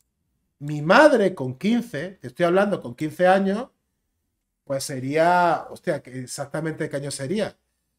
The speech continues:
El año sesenta y cuatro, el año sesenta y cinco, por ahí, ¿vale?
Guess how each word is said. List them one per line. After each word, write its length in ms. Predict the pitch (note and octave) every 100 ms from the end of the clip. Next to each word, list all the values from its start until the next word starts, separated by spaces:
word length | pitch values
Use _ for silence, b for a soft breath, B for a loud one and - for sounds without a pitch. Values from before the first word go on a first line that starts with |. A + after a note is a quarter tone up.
| _ _ -
El 220 | B2+ C3
año 200 | C#3 E3+
sesenta 440 | F#3 F3 E3 D3
y 80 | C3
cuatro, 420 | - C#3 F3+ F#3
el 60 | C#3
año 160 | D3+ D3+
sesenta 340 | D#3 D3+ C3
y 80 | A2+
cinco, 380 | C#3+ F#3+ E3 C3
por 160 | A#2+
ahí, 160 | A2 E3
¿vale? 360 | B2+ B2 A3+